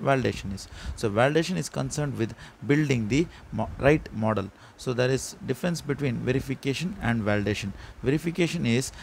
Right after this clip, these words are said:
concerned with mo-, building the model right,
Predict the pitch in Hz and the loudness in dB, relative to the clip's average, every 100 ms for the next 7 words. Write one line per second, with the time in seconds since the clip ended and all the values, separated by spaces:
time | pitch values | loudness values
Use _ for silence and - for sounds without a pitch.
0 | - - 147 - 165 135 117 107 131 - | -8 -2 0 2 0 0 -4 -4 -4 -6
1 | - 120 135 147 165 147 127 131 - - | -6 0 2 4 4 4 4 2 -2 -20
2 | - - - 113 131 156 143 101 110 156 | -20 -20 -8 2 4 4 2 4 2 2